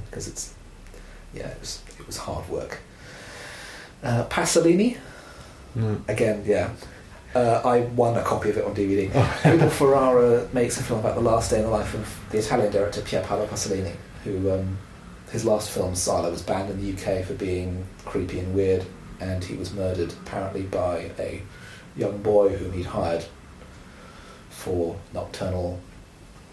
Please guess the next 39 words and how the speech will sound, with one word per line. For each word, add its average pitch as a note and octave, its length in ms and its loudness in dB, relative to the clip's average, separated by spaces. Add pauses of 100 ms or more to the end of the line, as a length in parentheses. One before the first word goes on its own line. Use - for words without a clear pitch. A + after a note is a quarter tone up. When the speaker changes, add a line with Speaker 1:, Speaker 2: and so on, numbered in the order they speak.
Speaker 1:
amusement. F#2+ 580 -4 (120)
Speaker 2:
Oh, B2 100 -2
dear. G2+ 300 -2
Speaker 1:
And, A#2 280 2
um, B3+ 180 4
it A#3+ 100 4
stars, F#3+ 640 2 (380)
um, C#3+ 400 0 (340)
Willem D3 200 6
Dafoe - 360 0 (1400)
in A2 100 -6
the G2+ 60 -4
lead F#2+ 180 -2
role, F#2+ 320 -4
and C3+ 100 -4
he's D4 200 6
very - 200 4
good. G2+ 240 4
But D#3+ 80 0
Speaker 2:
Yeah, C#3+ 140 8
Speaker 1:
the G#2+ 100 4
film's G2+ 220 2
Speaker 2:
yeah. F#2 40 2
Speaker 1:
kind A#3+ 140 2
of, - 80 -8 (1500)
it's - 160 -8
sort - 280 -6
of - 140 -8
quite - 180 -8
self-, D#3+ 240 0
self-consciously C#3+ 720 0
arty, A#2+ 560 2
and A#2 100 4
Speaker 2:
Yeah. G2+ 200 4
Speaker 1:
I - 60 0
think, - 180 -4
well, E3 160 2
if E3 160 -6
you E3 180 -2